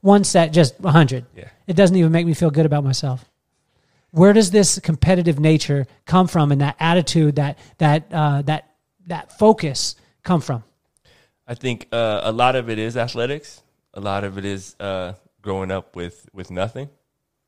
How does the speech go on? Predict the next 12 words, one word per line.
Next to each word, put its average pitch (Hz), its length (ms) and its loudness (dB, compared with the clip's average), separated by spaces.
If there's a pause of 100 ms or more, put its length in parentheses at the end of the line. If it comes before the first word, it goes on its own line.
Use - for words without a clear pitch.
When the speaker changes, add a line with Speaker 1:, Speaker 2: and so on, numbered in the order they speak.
(360)
Speaker 2:
So, 95 400 -6
uh, 92 300 -4 (120)
it, 92 240 -8
it 95 160 -10
transit-, 90 480 -12 (560)
uh, 87 360 -6
I'm 98 160 -8
a 92 40 -14
survivor, 95 580 -6 (360)
and 95 120 -8
Speaker 1:
Okay. 143 160 0
Speaker 2:
I 135 60 -6